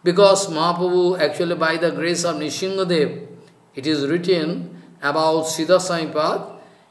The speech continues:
je, je Siddharam Vetti Nrsimha Prasadat. If at all somebody going to know in details the meaning of Bhagavatam, Siddha Samipad is a must,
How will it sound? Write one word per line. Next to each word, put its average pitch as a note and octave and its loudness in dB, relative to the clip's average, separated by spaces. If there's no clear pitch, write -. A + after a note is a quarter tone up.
je, D3+ 0
je E3 0
Siddharam G3+ 4
Vetti F3 2
Nrsimha A3 -2
Prasadat. C#3 -2
If D#3+ -4
at D3+ 0
all A3+ 4
somebody G3+ 4
going G3 4
to F#3+ 2
know F#3+ 0
in D#3+ 0
details D#3 2
the C#3 -2
meaning G3+ 2
of F3+ 4
Bhagavatam, F3 4
Siddha E3 0
Samipad F3+ 0
is D#3 -4
a D3+ -2
must, D3 -4